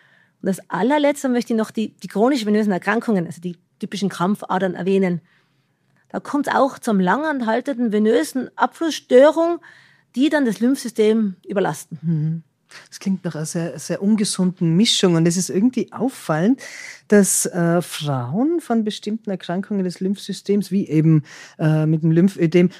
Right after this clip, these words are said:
Speaker 2: häufiger betroffen sind als Männer. Gibt's Erklärung dafür?
Speaker 1: Also ja, man hat es gesehen. Es ist auch so statistisch nachzuweisen, aber der eigentliche Grund ist unklar.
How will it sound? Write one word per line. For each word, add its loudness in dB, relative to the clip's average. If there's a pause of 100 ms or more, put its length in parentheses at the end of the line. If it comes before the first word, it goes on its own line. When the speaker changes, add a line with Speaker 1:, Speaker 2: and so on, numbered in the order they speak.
(100)
Speaker 2:
häufiger 4
betroffen -2
sind 2
als -4
Männer. 0
Gibt's -8
Erklärung -4
dafür? -2 (680)
Speaker 1:
Also -4
ja, -2
man 2
hat 0
es -4
gesehen. -2
Es -18
ist -8
auch -4 (800)
so -2
statistisch -4
nachzuweisen, -2 (640)
aber -2
der -4
eigentliche -2
Grund -2
ist -10
unklar. -4